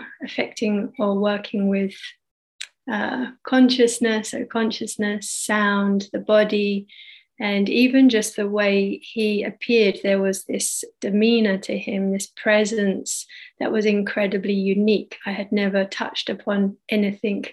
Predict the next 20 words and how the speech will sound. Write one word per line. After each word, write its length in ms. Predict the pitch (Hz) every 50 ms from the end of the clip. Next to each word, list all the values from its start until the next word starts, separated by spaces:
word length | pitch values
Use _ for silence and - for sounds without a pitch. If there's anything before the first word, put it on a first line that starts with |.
| _ - - - - - - _ _ -
in 220 | 220 208 202 202
his 260 | 202 - 220 202 196
way. 460 | 202 196 214 220 220 208 202 196 196 196
It 80 | 190
was 180 | 214 202 196 -
almost, 720 | - - 208 208 214 208 208 202 202 196 - - - -
um, 500 | 208 196 196 196 196 196 196 202 196 202 _ _ _ _ _ _ _ _ - - - _ _ _ _ -
like 240 | 214 208 202 208 254
a 60 | -
star 440 | - - - - 208 208 202 202 190
being 460 | 196 202 196 190 190 190 190 190 196
walking 400 | 196 196 196 196 - - - 202
on 160 | 196 190 190
this 220 | 190 196 196 - -
earth. 360 | - 214 208 202 202 196 - -
So 200 | - - - 214
I 60 | 208
was 180 | 214 214 208 208 - _ _ _ _ -
instantly, 920 | - 269 247 240 240 - - - 220 226 226 202 214 208 202 202 202 320 - _ - 320
uh, 220 | 311 311 302 302